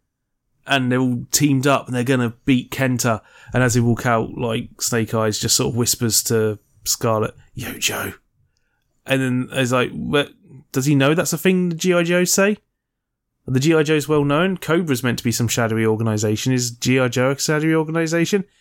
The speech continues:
I mean, earlier in the film, when they mention G I Joe, he's like, "Who are they?" And they're like,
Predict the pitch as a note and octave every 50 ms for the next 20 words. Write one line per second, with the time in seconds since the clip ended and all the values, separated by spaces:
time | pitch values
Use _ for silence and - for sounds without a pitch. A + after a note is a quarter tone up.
0 | _ _ _ _ - C3 C#3+ D3+ D#3+ F3 F3+ E3 D3 C3 B2+ - - D#3 D#3 C#3
1 | A#2+ A2 A2+ - _ _ _ C3+ C3+ B2+ B2+ B2 C3 C3+ C3 - - B2+ A#2+ A2+
2 | B2+ B2 A#2+ A#2+ A#2 C3+ C3+ B2+ A2+ G#2 G#2+ A#2+ B2+ A2+ B2 A#2+ A#2 - - -
3 | _ _ - C#3 C3 B2 A#2+ C3+ C3+ C3 G#2+ G2 G#2+ - _ _ _ _ _ -
4 | B2 B2 A#2+ A#2+ A#2+ A#2 -